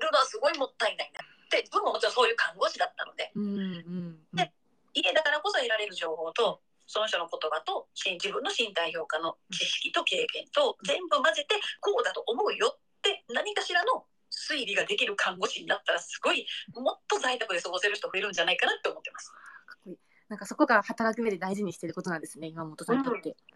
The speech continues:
Speaker 1: そう。
Speaker 2: うんうんうん。
Speaker 1: なんかそれに時間かけて、
Speaker 2: うん。
Speaker 1: で、それをちゃんと言葉にする。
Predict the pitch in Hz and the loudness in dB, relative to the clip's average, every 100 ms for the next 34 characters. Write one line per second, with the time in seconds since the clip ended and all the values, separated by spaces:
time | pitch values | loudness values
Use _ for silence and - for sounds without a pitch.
0 | - - - 269 240 180 - - 175 175 | -10 -6 6 8 8 6 0 -8 -10 -10
1 | 175 165 160 180 165 240 233 262 294 294 | -10 -10 -8 -8 0 6 6 10 8 8
2 | - 247 262 247 - 247 220 - 349 - | 4 2 2 -2 -4 -4 -4 0 0 -2
3 | _ 208 - 311 403 415 311 302 392 - | _ -4 -2 2 2 2 -2 0 0 0
4 | 466 - 339 - - | 2 0 -2 -6 -18